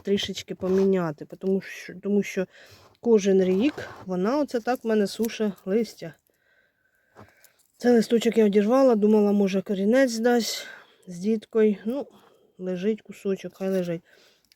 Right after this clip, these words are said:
А ці, що на ній, ось, бачите, два листочка відпали. Ну, а ще, м, хай, бачите, оце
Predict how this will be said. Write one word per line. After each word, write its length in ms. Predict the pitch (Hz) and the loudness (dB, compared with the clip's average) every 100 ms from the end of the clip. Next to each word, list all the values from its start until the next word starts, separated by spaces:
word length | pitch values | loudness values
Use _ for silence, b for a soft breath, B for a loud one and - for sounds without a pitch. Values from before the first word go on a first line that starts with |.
| - | -12
А 100 | 180 | -6
ці, 180 | 226 | -2
що 240 | 208 - 196 | -2 0 0
на 140 | 190 | 2
ній, 240 | 208 254 196 | 2 2 0
ось, 140 | - | -2
бачите, 440 | 180 196 - - | -4 -4 -4 -14
два 220 | 175 175 202 | -10 -4 -2
листочка 540 | 175 - 196 - 180 | -2 -6 -10 -8 -10
відпали. 580 | 180 _ 160 160 156 156 _ _ _ _ _ _ _ _ _ _ _ | -10 _ -10 -6 -8 -10 _ _ _ _ _ _ _ _ _ _ _
Ну, 260 | 277 381 320 B B B - | -2 2 0 B B B 0
а 140 | 226 | 0
ще, 360 | - 453 403 240 | 6 6 8 4
м, 440 | 185 190 185 170 _ _ _ - - 208 | -2 -6 -6 -6 _ _ _ -20 -16 -14
хай, 420 | - 214 202 196 | -4 0 2 2
бачите, 400 | 185 254 - 185 | 2 0 0 -4
оце 300 | 175 - 180 | -4 -4 -6